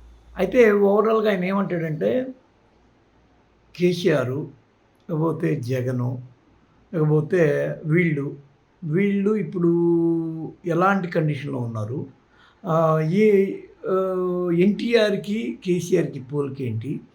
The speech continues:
ఎన్టీఆర్ అనేవాడు, ఆ, ఉప ప్రధాని అవ్వాలనుకున్నాడు, కానీ ఆ టైంలో ఆయన ఓడిపోవడంతో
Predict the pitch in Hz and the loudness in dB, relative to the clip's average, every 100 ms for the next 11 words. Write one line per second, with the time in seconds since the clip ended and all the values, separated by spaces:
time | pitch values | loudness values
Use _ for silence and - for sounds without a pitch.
0 | _ _ - - 160 190 - 285 233 226 | _ _ -20 -6 -2 -2 0 2 2 0
1 | 220 208 202 185 185 180 180 233 311 294 | -2 -2 -2 -2 -4 -2 0 0 0 -4
2 | - _ _ _ _ 220 190 190 180 175 | -14 _ _ _ _ -4 -2 0 -2 0
3 | 170 165 214 214 220 202 202 202 185 170 | -2 0 -2 0 -2 0 0 0 -2 -2
4 | 170 165 151 127 139 135 139 214 247 185 | 0 0 0 -4 -6 -4 -2 -2 0 -2
5 | 151 - 170 196 190 165 170 180 185 165 | -4 -2 -2 0 -2 -2 -2 0 0 -2
6 | 147 147 170 170 175 156 143 127 190 247 | -2 -2 -2 -2 -2 -2 -4 -2 -2 -2